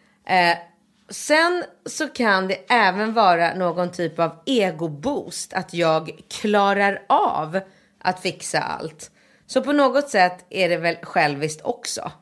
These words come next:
Ja, vi stannar och börjar pr-, vi pratar om det först, för sen kommer några frågor till. Men vi börjar där. Ja, det här låter, det här är det sjukaste jag har hört.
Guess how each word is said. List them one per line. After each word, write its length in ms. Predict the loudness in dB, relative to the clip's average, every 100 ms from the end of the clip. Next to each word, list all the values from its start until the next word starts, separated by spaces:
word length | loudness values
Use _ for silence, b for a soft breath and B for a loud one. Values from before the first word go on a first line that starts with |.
| -6
Ja, 120 | -4 -2
vi 80 |
stannar 320 | -2 -2 -2 -4
och 80 |
börjar 160 | -4 -6
pr-, 120 | -4
vi 120 | -4 -2
pratar 300 | -2 -2 -4
om 80 |
det 180 | -4 -6
först, 220 | -6 -6
för 60 | -8
sen 180 | -6 -4
kommer 320 | -2 -2 -4 -10 B B B
några 300 | -2 0 0
frågor 280 | 0 -2 -2
till. 180 | -4 -4
Men 120 | -2
vi 100 | -2
börjar 260 | 0 0 -2
där. 180 | -6 -10 -2
Ja, 260 | 0 0 -4
det 60 | -4
här 120 | -2
låter, 260 | -4 -8 -6
det 140 | -2
här 120 | 0
är 60 | -2
det 80 | -2
sjukaste 520 | -4 -6 -6 -6 -6
jag 80 | -6
har 160 | -6
hört. 360 | -8 -8 -12